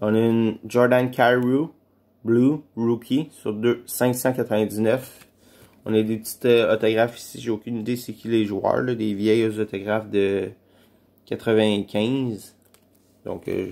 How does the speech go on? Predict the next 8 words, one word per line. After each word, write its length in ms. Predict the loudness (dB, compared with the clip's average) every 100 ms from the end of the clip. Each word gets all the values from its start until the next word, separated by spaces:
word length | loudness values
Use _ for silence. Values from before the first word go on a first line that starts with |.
| -6
on 160 | -6
s'attendra 460 | -6 -6 -2 -2 -2
pas 120 | -4
plus 160 | -6 -6
sur 180 | -6 -4
ceux-là. 400 | 0 4 2 0 -10 -20 _ 2
Ryan 280 | 4 4 4
Donato. 680 | 2 2 2 2 0 -2